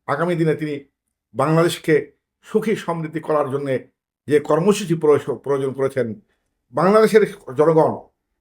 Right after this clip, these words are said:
সেই কর্মসূচির প্রতি সমর্থন ঘোষণা করেছে। আজকে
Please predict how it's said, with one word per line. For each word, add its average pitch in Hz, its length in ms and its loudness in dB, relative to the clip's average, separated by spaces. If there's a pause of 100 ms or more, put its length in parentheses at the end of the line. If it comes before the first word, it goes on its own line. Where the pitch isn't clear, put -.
(200)
সেই 156 240 2
কর্মসূচির 175 640 0
প্রতি 156 200 -12
সমর্থন 135 580 -8
ঘোষণা 123 300 -8
করেছে। 107 280 -6 (640)
আজকে 190 320 4